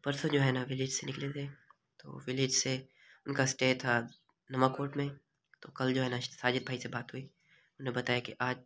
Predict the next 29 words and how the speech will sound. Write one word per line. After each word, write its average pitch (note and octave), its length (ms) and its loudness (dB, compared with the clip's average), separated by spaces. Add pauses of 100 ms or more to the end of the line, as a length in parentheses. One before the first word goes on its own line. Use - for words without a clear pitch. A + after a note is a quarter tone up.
(120)
शाम C3 280 6
को C3 120 -2
जो C3 80 -2
है A#2+ 80 -4
ना B2 120 -4 (240)
हम B2+ 80 -12
कराची B2+ 280 -2
के C3 60 2
लिए C3 100 4
रवाना B2+ 180 8
हो B2+ 80 8
जाएंगे। A#2+ 300 0 (960)
तो A#2 340 -10 (540)
खैर C3 200 4
खैरियत B2+ 260 2
से - 120 -6
पहुँचे, A#2+ 320 -4 (200)
पहुँचे। C3 340 6 (800)
तो A#2+ 280 -8 (580)
ये C3 80 4
सफ़र C3 240 -2
भी C3+ 100 -4
उनका B2+ 160 8
अच्छा C3+ 220 8
गुजरे, B2+ 300 4 (300)
हमारी B2+ 200 -2
यही C3 120 6
दुआ C3 160 4
है। C3 140 0